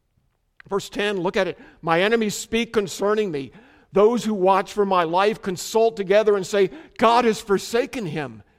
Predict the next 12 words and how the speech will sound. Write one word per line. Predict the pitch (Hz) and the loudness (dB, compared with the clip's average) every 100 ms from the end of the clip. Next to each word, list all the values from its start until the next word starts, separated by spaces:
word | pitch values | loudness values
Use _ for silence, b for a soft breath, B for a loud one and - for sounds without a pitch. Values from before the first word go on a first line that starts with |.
| _ _ _ _ | _ _ _ _
Pursue | 247 220 - 302 302 | -2 -2 0 2 4
and | 247 | 2
seize | - - 285 285 214 | -2 -4 0 0 2
him, | 202 165 135 b b b b _ _ _ _ _ _ _ _ | -2 -2 -10 b b b b _ _ _ _ _ _ _ _
but | 147 | -12
there's, | 143 175 - | -12 -12 -18
for | - | -8
there's | 165 139 | -6 -6
none | 151 185 | -4 -4
to | 175 | -4
deliver | 156 143 139 117 | -8 -10 -10 -12
him.'" | 104 120 104 | -18 -20 -20